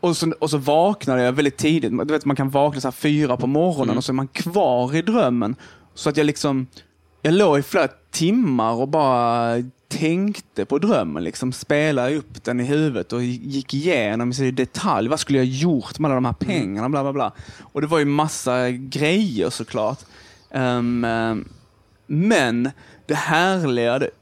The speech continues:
Speaker 1: fantastiskt underbara, det var att det ändå slutade alltid i att, och så skulle jag gö-, rita serier.
Speaker 2: Ah, vad fint då.
Speaker 1: Och det gör jag ju redan. <laughs> Så det, det kändes så jävla, jävla härligt,
Speaker 2: Ja.
Speaker 1: alltså.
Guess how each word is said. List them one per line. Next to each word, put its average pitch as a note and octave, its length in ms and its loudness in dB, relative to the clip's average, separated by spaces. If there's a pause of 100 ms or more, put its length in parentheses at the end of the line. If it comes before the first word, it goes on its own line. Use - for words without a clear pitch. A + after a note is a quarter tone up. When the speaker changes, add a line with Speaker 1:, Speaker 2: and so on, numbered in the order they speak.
(360)
Speaker 1:
fantastiskt D3+ 600 -4
underbara, B2+ 800 0
det C3 100 -2
var D#3+ 260 0
att C#3 100 -6
det C3+ 80 -2
ändå D3+ 240 0
slutade F3+ 960 0
alltid F3 300 0
i C3+ 100 2
att, - 280 -4 (680)
och C3+ 80 -2
så C3 100 0
skulle B2+ 260 0
jag A2+ 120 2
gö-, A#2 180 0
rita A#2+ 320 -6
serier. - 580 -6 (140)
Speaker 2:
Ah, B2+ 580 0
vad A#2 140 -4
fint D3 320 -2
då. - 80 -6 (160)
Speaker 1:
Och F3+ 120 4
det E3+ 80 6
gör D#3+ 440 2
jag F#3+ 240 2
ju C#3 100 0
redan. D3+ 260 -2 (540)
<laughs> - 540 -4
Så F#3 220 2
det, F3 160 4 (120)
det E3+ 160 0
kändes F3+ 300 2
så F3+ 100 2
jävla, D3 760 2
jävla C3 240 0
härligt, E3+ 360 2
Speaker 2:
Ja. B2+ 120 4
Speaker 1:
alltså. - 220 -6